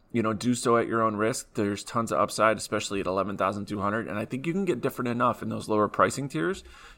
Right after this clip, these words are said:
to make him a valid play. Looking at Willie Z, the question you gotta ask yourself last weekend, you know,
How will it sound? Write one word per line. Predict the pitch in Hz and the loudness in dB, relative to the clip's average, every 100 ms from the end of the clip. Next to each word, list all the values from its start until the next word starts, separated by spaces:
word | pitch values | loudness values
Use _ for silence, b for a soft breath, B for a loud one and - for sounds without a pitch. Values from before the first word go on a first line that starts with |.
| - | -12
to | - | -2
make | 120 110 | 0 0
him | 113 | -2
a | 98 | -2
valid | 95 92 87 | 0 0 0
play. | - 110 104 - - B B B B B - | 0 4 4 2 -16 B B B B B 4
Looking | 240 240 | 6 8
at | 214 | 10
Willie | 208 | 10
Z, | 156 143 135 131 135 _ _ _ _ _ _ | 8 6 4 2 -6 _ _ _ _ _ _
the | - | 0
question | 131 196 - 180 | 8 8 8 4
you | |
gotta | 175 139 | 6 8
ask | 127 - | 6 2
yourself | 123 117 107 107 - | 2 6 8 6 -6
last | - 113 127 - | 2 4 4 2
weekend, | 117 107 101 101 107 - _ | -2 0 0 0 -4 -10 _
you | - 113 | -2 4
know, | 104 | 4